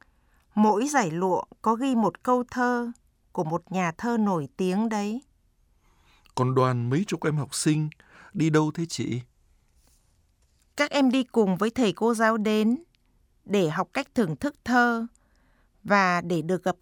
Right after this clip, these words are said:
Speaker 1: các nhà thơ nổi tiếng hôm nay có mặt ở đây.
Speaker 2: Hay quá! Người Việt Nam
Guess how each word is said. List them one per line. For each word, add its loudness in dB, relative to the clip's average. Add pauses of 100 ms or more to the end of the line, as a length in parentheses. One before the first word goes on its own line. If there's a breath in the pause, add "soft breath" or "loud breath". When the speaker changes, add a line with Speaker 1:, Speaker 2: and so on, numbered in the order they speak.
Speaker 1:
các -4 (100)
nhà 2
thơ 0 (600)
nổi 0
tiếng 0
hôm 2
nay 0
có -4
mặt 0
ở -8
đây. -4 (1000 soft breath)
Speaker 2:
Hay 0
quá! 0 (880)
Người 4
Việt -2
Nam 0